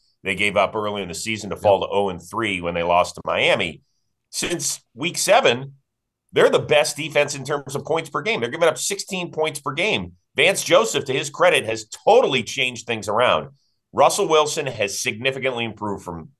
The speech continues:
Speaker 1: last year, right? I mean, we all thought that Sean Payton was brought in basically to revamp Russell Wilson.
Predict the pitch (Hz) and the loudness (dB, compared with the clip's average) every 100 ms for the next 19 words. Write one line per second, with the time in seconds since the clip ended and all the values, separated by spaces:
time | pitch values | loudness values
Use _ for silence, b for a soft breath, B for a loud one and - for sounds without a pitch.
0 | - 95 90 - 78 65 85 110 120 - | -2 0 0 -2 -8 -4 2 2 2 -4
1 | 107 104 117 131 - 127 120 101 - 123 | -4 2 4 4 4 2 2 -4 -6 -2
2 | 113 104 127 123 104 - 110 104 104 101 | -2 -4 -6 -6 -12 0 6 6 6 2
3 | 101 92 _ _ _ _ _ _ _ - | 0 -12 _ _ _ _ _ _ _ -10
4 | - 143 143 143 127 110 107 92 127 113 | -2 -2 -2 -4 -6 -4 -6 -4 0 2
5 | 113 110 113 107 104 131 135 - - | 2 2 0 0 0 0 0 -4 -10